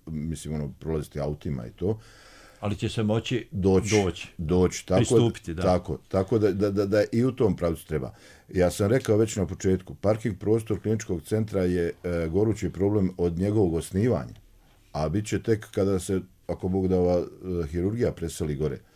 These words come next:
Speaker 1: zajedno zaposleni i pacijenti koji, koji ona obslužuje. Ali, e, u svakom slučaju, e, parking prostor, e, je, e,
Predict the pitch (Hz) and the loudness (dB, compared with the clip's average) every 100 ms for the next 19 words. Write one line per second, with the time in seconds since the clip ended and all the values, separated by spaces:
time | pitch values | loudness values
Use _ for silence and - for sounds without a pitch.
0 | _ - 90 95 85 76 - 80 107 110 | _ -2 2 2 0 -4 -6 -2 -2 -2
1 | 110 101 92 - 92 78 - 82 - 98 | -4 -2 -2 -2 -4 -4 -6 -10 -4 -4
2 | 76 - 69 67 - - 80 80 78 65 | -4 -8 -8 -8 -10 -8 -4 -2 -4 -6
3 | - 69 64 65 - _ - - - - | -10 -8 -6 -8 -12 _ -20 -20 -20 -20
4 | _ - 82 85 82 87 87 90 131 127 | _ 2 4 4 4 2 0 2 0 0
5 | 104 120 113 110 98 - 92 90 87 87 | -2 -2 0 2 2 2 0 2 2 0
6 | - 104 110 101 87 104 101 104 82 82 | 0 -2 0 -4 -2 -2 0 -4 -4 -4
7 | 85 82 85 82 | -2 0 0 0